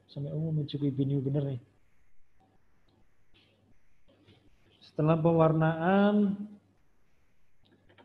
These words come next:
ini kan sambil dicoba ya teman-teman ya. Sambil kalau nggak, kalau nggak dicoba nanti lupa. Itu kan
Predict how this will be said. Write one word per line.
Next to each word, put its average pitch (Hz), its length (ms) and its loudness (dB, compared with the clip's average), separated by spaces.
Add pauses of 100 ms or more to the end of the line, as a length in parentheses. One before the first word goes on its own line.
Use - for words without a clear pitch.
(100)
ini 170 140 4 (100)
kan 214 120 4 (1200)
sambil 151 240 2
dicoba 160 400 4
ya 156 80 6
teman-teman 156 400 0
ya. 143 180 4 (920)
Sambil 143 240 -4
kalau 151 240 -2
nggak, 147 240 0 (400)
kalau 147 480 -2
nggak 139 160 -4
dicoba 147 320 -4
nanti 160 560 -4
lupa. 135 400 -6 (2250)
Itu 160 240 -2
kan 180 400 2